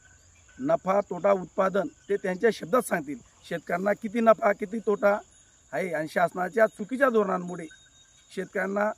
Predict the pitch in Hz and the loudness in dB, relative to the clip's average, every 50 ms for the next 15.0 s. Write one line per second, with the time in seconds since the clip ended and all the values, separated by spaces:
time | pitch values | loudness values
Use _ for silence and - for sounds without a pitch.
0 | _ _ _ _ - - - _ _ - 285 180 190 214 214 208 202 208 214 214 | _ _ _ _ -20 -20 -20 _ _ -10 -6 -4 2 2 2 4 4 2 2 4
1 | 220 214 214 208 196 202 190 170 190 202 202 208 208 185 190 175 175 214 214 202 | 4 4 4 4 2 -2 -2 0 2 4 4 4 4 2 0 0 2 4 2 2
2 | - 202 185 170 170 180 220 - _ _ - - _ _ - - 175 208 226 190 | 2 -4 -8 -8 -8 -10 -12 -16 _ _ -20 -20 _ _ -12 -10 -8 -8 -6 -4
3 | 208 196 - - 185 185 190 190 175 170 190 196 - - 214 202 165 214 208 196 | -4 -6 -4 -4 -6 -4 0 0 0 0 0 -4 -2 0 -2 0 2 0 0 0
4 | 185 165 143 - - - _ _ - - - - - 190 185 - _ - 247 233 | -2 -6 -8 -12 -14 -20 _ _ -20 -20 -10 -4 -4 -4 -4 -4 _ -2 -2 0
5 | - 254 233 226 156 202 220 220 220 - _ - - - - - 147 175 180 160 | 2 2 2 2 2 4 4 4 2 2 _ -20 -20 -20 -14 -12 -10 -10 -6 -2
6 | - 220 220 196 220 220 226 226 - _ _ _ _ _ _ - 151 185 208 214 | 0 0 4 6 8 8 8 6 2 _ _ _ _ _ _ -6 -2 0 0 0
7 | - - 226 226 240 247 - _ - - _ _ _ _ _ - 202 214 208 196 | 2 2 2 2 2 0 -2 _ -20 -20 _ _ _ _ _ 0 2 2 2 2
8 | 196 202 202 226 226 226 233 214 190 175 185 - - 196 180 147 170 147 123 - | 0 0 0 -2 -2 2 2 2 2 0 -4 -8 -6 -8 -6 -4 -4 -6 -6 -8
9 | - - - _ - - _ _ - - - 202 196 185 - - 214 214 202 196 | -14 -20 -20 _ -20 -20 _ _ -18 -12 -6 -6 -6 -4 -2 -2 0 2 2 2
10 | 196 220 262 240 240 233 202 262 254 196 208 220 233 - _ _ _ - - - | 2 0 -2 -2 -2 -2 -2 -2 -2 0 0 0 0 -2 _ _ _ -20 -12 -6
11 | 135 151 175 185 226 254 214 254 240 - - 480 466 - - - 196 190 185 190 | -4 -2 -2 -2 -4 -4 -4 -4 -4 -4 -6 -14 -18 -12 -4 -2 -2 -2 -2 -4
12 | 190 190 190 220 202 196 196 202 190 196 185 180 180 175 - - 208 202 208 214 | -4 -2 2 2 2 2 2 -2 -2 -2 -2 -2 -4 -6 -10 -10 -6 -2 -2 -2
13 | 202 - 220 214 214 214 208 202 - - 202 196 190 - _ _ _ _ - - | 0 2 2 2 2 0 -4 -6 -4 -2 -2 -2 -2 -6 _ _ _ _ -20 -18
14 | - 160 - 190 196 196 208 214 - - 196 190 190 185 220 208 190 180 180 | -18 -12 -6 -4 -4 -2 -4 -4 -6 -4 -4 -4 -2 -2 0 0 -2 -2 -6